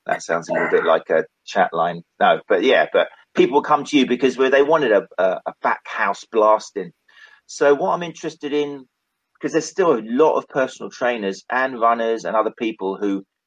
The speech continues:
think that the best way a personal trainer is gonna help them is just by beating the shit out of them.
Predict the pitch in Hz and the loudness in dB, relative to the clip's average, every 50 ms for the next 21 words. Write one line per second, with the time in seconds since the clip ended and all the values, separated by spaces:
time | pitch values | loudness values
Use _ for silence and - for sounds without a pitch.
0 | _ _ - - 131 120 120 - - - 104 - - 87 - - 117 110 - - | _ _ -6 -2 -2 -2 -2 -4 -6 -8 -6 -6 -6 -6 -2 -2 -2 -2 -2 -4
1 | - - 104 104 98 - - - 104 98 95 - - 95 90 - - 101 98 95 | -2 0 2 4 4 2 2 0 0 0 -2 -4 -8 -10 -10 -8 -6 -6 -6 -6
2 | 87 - 95 92 92 98 107 104 - - 90 90 78 92 - 95 95 - - 90 | -8 -8 -8 -6 -4 0 0 0 -2 -2 -6 -8 -10 -10 -10 -12 -16 -6 -2 -2
3 | 90 87 - - 101 95 - 87 92 92 - - 104 - - 90 90 87 90 104 | -2 0 0 -2 -2 -2 -4 -6 -8 -8 -6 -6 -6 -4 -2 -2 -2 -2 -2 -4
4 | 107 104 | -6 -6